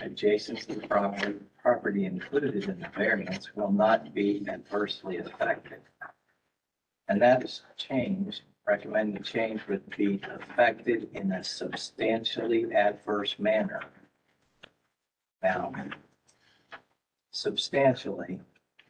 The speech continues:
is something that the board will have to consider when it's considering what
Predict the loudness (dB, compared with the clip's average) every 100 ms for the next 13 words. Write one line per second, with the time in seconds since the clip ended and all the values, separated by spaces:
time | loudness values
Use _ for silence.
0 | _ -10 -8 -4 2 2 2 -4 -4 -8
1 | -12 -2 2 2 2 0 4 6 4 -2
2 | -8 -8 -8 -6 -2 -2 -2 -12 -16 -20
3 | _ -20 -20 _ _ -20 _ -20 -14 -12
4 | -12 -14 -14 -10 -2 2 4 2 0 -6
5 | -18 -10 -10 -10 -12 2 4 4